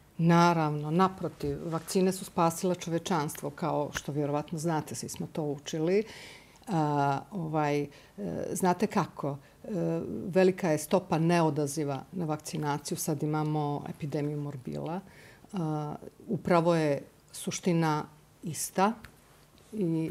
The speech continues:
a, iz-, sada to je ogromna nemjerljiva šteta za javno zdravlje. Znate, morbili su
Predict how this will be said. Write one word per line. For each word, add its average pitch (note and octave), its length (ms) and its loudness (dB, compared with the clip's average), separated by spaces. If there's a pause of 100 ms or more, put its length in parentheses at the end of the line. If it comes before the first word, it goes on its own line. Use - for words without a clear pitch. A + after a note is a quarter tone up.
a, D3+ 520 -2 (380)
iz-, D#3+ 220 -2 (180)
sada F3+ 460 2
to G3+ 220 0
je F#3+ 240 4
ogromna F3+ 760 4 (460)
nemjerljiva F3 600 4
šteta F3 400 -2
za F3+ 120 2
javno D3+ 420 4
zdravlje. - 500 -10 (380)
Znate, E3+ 400 4
morbili D3+ 420 0
su G#3 260 2